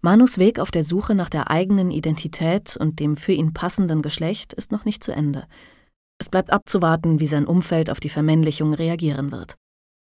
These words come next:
Es ist zu befürchten, dass er in der Öffentlichkeit deutlich mehr negative Reaktionen erleben wird, wenn er sich weiblich kleidet und gleichzeitig deutlich männliche Gesichtszüge und einen Bartschatten hat.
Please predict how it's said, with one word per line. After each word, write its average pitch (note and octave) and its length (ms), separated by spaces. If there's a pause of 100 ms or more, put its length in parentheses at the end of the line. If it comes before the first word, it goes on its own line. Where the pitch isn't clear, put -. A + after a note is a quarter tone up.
(320)
Es - 140
ist - 140
zu B3+ 60
befürchten, A#3+ 600
dass A3 160
er G3 100
in G3+ 60
der G3 140
Öffentlichkeit G#3 760
deutlich F#3+ 420
mehr F3+ 280
negative F3 580
Reaktionen D#3+ 600
erleben D3 380
wird, C#3+ 180 (360)
wenn D#3 120
er D3 80
sich D3+ 180
weiblich E3 460
kleidet D#3+ 580
und E3 220
gleichzeitig D#3 580
deutlich E3 400
männliche E3 460
Gesichtszüge D#3 840
und D#3+ 140
einen E3 200
Bartschatten E3+ 540
hat. - 200